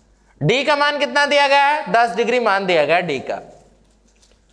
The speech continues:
तो डी का मान जब दस डिग्री दिया गया है तो इस हिसाब से यहां पर रख देंगे, यहां पर रखेंगे। लेकिन आप जानते हो चारों कोणों का मान कितना होता है, तीन सौ साठ डिग्री। तो हम लिखेंगे चारों कोणों का मान,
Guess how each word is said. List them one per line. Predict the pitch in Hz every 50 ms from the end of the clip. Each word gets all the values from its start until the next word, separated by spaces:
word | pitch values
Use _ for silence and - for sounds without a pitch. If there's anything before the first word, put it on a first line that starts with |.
| _ _ _ _ _ _ _ _ _ _ _ _ _
तो | 226 254
डी | 240 254 269 285 302
का | 294 320 311
मान | 302 294 302 320 320
जब | 320 311 302 226
दस | 277 285 294
डिग्री | - 311 302 302 311 320
दिया | 285 294 277 285 294
गया | 285 294 285
है | 285 294
तो | 285 302
इस | 294 269 247
हिसाब | 269 233 - 262 254 262 262 254
से | 285 254 254 269 294 320 - - - - - - - - - - _ _ _ _ _
यहां | 156 202 214 233 254 277
पर | 294 294 285
रख | 262 247 226 208
देंगे, | 185 190 180 165 156 143
यहां | 127 135 175 196 226 247
पर | 247 269 254
रखेंगे। | 254 247 247 285 285 294 294
लेकिन | 277 262 247 262 262 262
आप | 254 254 254 254 170
जानते | 160 196 196 214 226 226 269
हो | 269 269
चारों | 269 262 247 226 247 262 247
कोणों | 247 240 247 254 254
का | 240 247
मान | 240 233 240 247 226
कितना | 240 214 226 240
होता | 240 240 226 233
है, | 233 240
तीन | 233 233 214 208
सौ | 208 - 214
साठ | - 226 214 226
डिग्री। | 220 233 220 247 254 277 302 - - - - - _ - - - - _
तो | _ -
हम | 131 156 180
लिखेंगे | 208 214 269 285 285 269 247 262 277
चारों | 262 - - 220 202 208 233 269 285
कोणों | 269 269 247 247 247 240
का | 247 233 202
मान, | 190 190 185 185 196 220